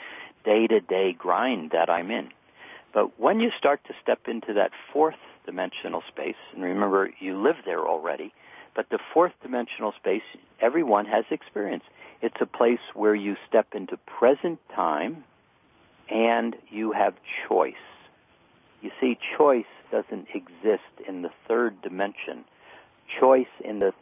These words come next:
what you experience in the third dimension is reaction, meaning what I hoped would never happen to me again just showed up on my doorstep. "Oh, geez, this is terrible," one says.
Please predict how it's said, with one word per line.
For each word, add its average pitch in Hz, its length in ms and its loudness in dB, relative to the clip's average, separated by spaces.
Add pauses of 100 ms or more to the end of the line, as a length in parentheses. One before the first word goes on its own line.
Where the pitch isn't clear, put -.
what 98 280 -2
you 101 120 -4
experience 120 640 -2
in 101 100 -6
the 95 100 -2
third 117 360 -2
dimension 98 640 -6
is 92 140 -8 (140)
reaction, 85 760 -4 (440)
meaning 113 500 0 (220)
what 104 240 0
I 95 200 2
hoped - 380 2
would 95 160 -6
never 120 300 0
happen 104 500 -2
to 92 60 -18
me 85 180 -10
again 113 440 -6 (500)
just 139 240 0 (120)
showed 101 240 0
up 101 160 2
on 90 140 -6
my 85 160 -2
doorstep. 107 680 0 (260)
"Oh, 131 240 2
geez, 120 480 -2
this 123 200 -2
is 107 200 -4
terrible," 104 640 2 (180)
one 98 280 -2 (100)
says. 92 240 4